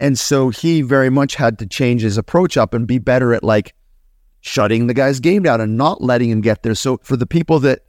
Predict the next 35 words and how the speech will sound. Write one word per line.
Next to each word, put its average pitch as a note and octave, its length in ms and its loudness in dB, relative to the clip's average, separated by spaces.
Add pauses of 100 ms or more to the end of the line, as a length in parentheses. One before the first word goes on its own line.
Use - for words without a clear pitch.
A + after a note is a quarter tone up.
have A#2+ 460 -2 (400)
a C3 80 -4
very C3+ 260 2
playful B2+ 480 0
approach F3+ 540 0
and A2+ 260 -2
want C3+ 320 -2
to C#3 140 -4
use B2 340 -2
games C3 640 2 (400)
to D#3 100 0
learn C#3+ 320 2
how C3 200 2
to A#2+ 80 0
be A#2 400 0 (260)
more B2 300 2
competitive C3 720 2
or A2+ 100 0
more A#2 220 2
of G#2 80 -2
a G#2+ 60 -2
competitor C3+ 580 0
or A#2 60 2
more A#2 240 2
of A2 40 2
a G#2 60 -2
competition-based A#2+ 920 0
grappler, G#2+ 360 0 (420)
we C#3 360 0 (440)
will C3 340 2 (140)
give D#3 200 2
you C#3 160 0
games B2+ 720 0 (220)
that A#2+ 300 0 (100)
can A2+ 500 -2